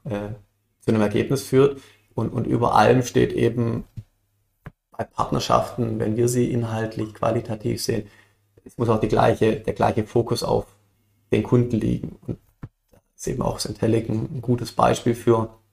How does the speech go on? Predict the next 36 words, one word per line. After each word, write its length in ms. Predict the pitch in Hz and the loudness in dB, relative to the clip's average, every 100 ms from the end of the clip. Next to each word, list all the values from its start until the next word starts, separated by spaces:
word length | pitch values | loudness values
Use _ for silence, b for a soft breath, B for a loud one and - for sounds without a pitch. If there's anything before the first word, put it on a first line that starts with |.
| _ _ | _ _
Wir 340 | - 127 123 | -8 -6 2
arbeiten 460 | - 117 113 113 113 | 6 8 8 6 4
beide 340 | 110 110 113 | 4 4 4
komplett 400 | 113 104 - 113 | 2 0 0 0
kundenorientiert 1040 | - 135 147 - 123 123 120 - 123 120 - B B B B - | 2 4 4 2 2 4 2 4 4 4 2 B B B B -12
und 100 | 104 | 2
sagen, 220 | 107 110 | 4 4
es 160 | - - | 0 4
muss 420 | 117 135 - - - - _ _ _ _ _ | 6 6 4 -6 -14 -14 _ _ _ _ _
für 80 | - | 2
den 160 | 113 107 | 4 4
Kunden 420 | - 135 147 131 | 6 6 4 0
am 180 | 123 - | -2 0
Ende 260 | 117 120 | 2 2
des 180 | 117 - | 2 -2
Tages 640 | - 110 107 107 - - _ _ _ - | 0 2 2 0 -4 -12 _ _ _ 2
passen. 500 | 127 143 190 202 B B B - | 2 4 2 -2 B B B -2
Wir 180 | - 110 | 2 6
haben 220 | 113 147 | 6 6
aber 180 | 135 120 | 6 4
auch 120 | 120 | 4
den 120 | 127 120 | 2 0
gleichen 320 | 113 123 123 | 2 2 0
Anspruch 520 | - 127 - 131 123 _ _ _ - | -6 -8 -8 -8 -8 _ _ _ -10
an 140 | 120 | -8
uns, 640 | - 123 123 - - _ _ _ _ _ | -6 -4 -2 -4 -8 _ _ _ _ _
zu 140 | - 117 | -16 -6
sagen, 400 | 110 110 117 120 | 2 4 4 2
wir 120 | 113 | -2
sind 400 | - 120 120 - 302 | 0 0 -2 -6 -8
ja 100 | 120 | -6
doch 160 | 113 113 | -4 -6
irgendwie 480 | 123 117 113 - - | -6 -4 -6 -6 -10
Berater, 540 | - - - 143 - 123 | -10 -2 0 0 -2 -4
wir 160 | 120 | -4
haben 420 | - - 127 127 | -2 -2 -2 -4